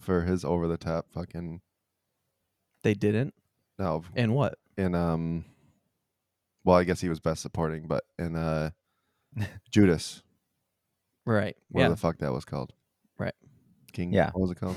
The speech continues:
Speaker 2: <laughs> Judas and the Black Messiah.
Speaker 1: That one.
Speaker 3: Well, I think
Speaker 2: Like I
Speaker 3: this
Speaker 2: said, it was
Speaker 3: definitely
Speaker 2: supporting.
Speaker 3: should because he, he killed it, but he always kills it. But, like, he, I think this was, like, just,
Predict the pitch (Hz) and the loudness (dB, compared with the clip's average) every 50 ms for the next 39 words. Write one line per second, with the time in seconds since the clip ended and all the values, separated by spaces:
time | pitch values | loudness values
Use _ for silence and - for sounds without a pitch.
0 | - - _ - - 113 110 104 113 107 104 107 101 104 110 - 101 107 - 123 | -6 -10 _ 0 2 2 2 2 0 -2 -2 -2 -2 -2 -6 -6 -4 -4 -4 -6
1 | 123 - 80 65 64 78 80 - _ _ _ _ _ _ _ - - 98 98 98 | -4 -2 -4 -2 -2 -6 -10 -12 _ _ _ _ _ _ _ -2 2 6 6 8
2 | 101 113 117 - 143 131 113 - 127 123 117 107 - 117 101 110 104 101 107 - | 8 8 6 6 4 2 4 4 4 4 4 4 2 0 0 0 -2 -6 -10 -12
3 | - - - 113 117 113 - 113 110 104 101 87 98 113 113 - - 113 107 98 | -10 2 6 6 6 6 6 0 0 0 0 0 -4 -6 -4 2 4 6 8 8
4 | 92 87 85 82 95 92 - 107 101 92 - - 107 101 98 98 98 95 95 101 | 6 4 2 0 -4 -4 -2 -2 -2 -2 -2 -4 -2 -2 0 0 0 -2 -4 -6
5 | _ _ _ _ _ _ _ _ _ - 120 117 - - 120 113 104 90 90 90 | _ _ _ _ _ _ _ _ _ -2 -2 0 4 6 6 6 6 6 2 0
6 | - - 113 113 110 120 123 131 139 143 139 123 - - 131 127 127 120 127 127 | 0 -4 -6 2 6 8 10 10 10 8 6 2 2 2 2 2 2 2 2 2
7 | 123 - - 101 95 90 95 95 92 85 - - - 107 107 101 98 98 98 - | 2 2 2 0 2 2 2 2 2 0 -4 -10 -6 -4 -2 -2 -2 -4 -6 -8
8 | _ - - 98 95 - 113 107 101 - 104 98 - - 104 98 87 - 101 95 | _ -8 -6 -6 -4 -4 -4 -8 -6 -4 -4 -4 -4 -4 -6 -6 -4 0 0 0
9 | 90 - _ _ - _ _ - _ _ _ - 117 107 - - - - | 0 0 _ _ -20 _ _ -20 _ _ _ 0 0 0 0 -2 -8 -10